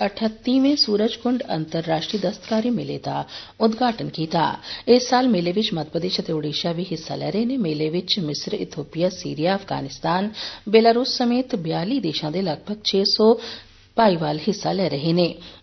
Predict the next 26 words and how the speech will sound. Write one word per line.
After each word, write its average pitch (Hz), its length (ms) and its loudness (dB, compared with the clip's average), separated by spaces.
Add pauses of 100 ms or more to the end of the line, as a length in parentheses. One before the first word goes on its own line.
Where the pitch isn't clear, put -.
ਇਸ 220 200 6
ਦਾ 208 200 2
ਉਦੇਸ਼ 196 440 0
ਦਸਤਕਾਰੀ 180 540 0
ਅਤੇ 185 160 -2
ਹੱਥਖੱਡੀ 156 460 -4
ਨੂੰ 156 80 -2
ਉਤਸ਼ਾਹਿਤ 233 400 -2
ਕਰਨਾ 233 260 2
ਹੈ। 269 80 -2
ਇਹ 165 140 -4
ਮੇਲਾ 151 320 -2
ਇਸ 160 200 -4
ਮਹੀਨੇ 151 300 -2
ਦੀ 220 180 -2
ਤੇਈ 143 240 -6
ਤਰੀਕ 214 320 -2
ਤੱਕ 214 220 6 (340)
ਰੋਜ਼ਾਨਾ 247 400 6
ਸਵੇਰੇ 294 300 2
ਦਸ 170 300 -2
ਵਜੇ 233 260 0
ਤੋਂ 175 280 -2
ਸ਼ਾਮ 147 340 -4 (120)
ਅੱਠ 214 220 -6
ਵਜੇ 143 240 -4